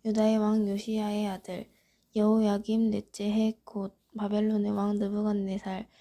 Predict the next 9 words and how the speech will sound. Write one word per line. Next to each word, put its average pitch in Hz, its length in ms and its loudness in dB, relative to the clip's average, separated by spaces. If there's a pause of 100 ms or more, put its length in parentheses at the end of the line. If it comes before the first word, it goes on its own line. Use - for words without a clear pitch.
(300)
오 214 60 -2
년에 208 680 2 (480)
유다의 208 380 2
모든 208 400 0
백성에 208 480 -4
관한 202 300 -2
말씀이 190 640 -4 (440)
예레미야에게 214 920 2
임하니라. 202 720 0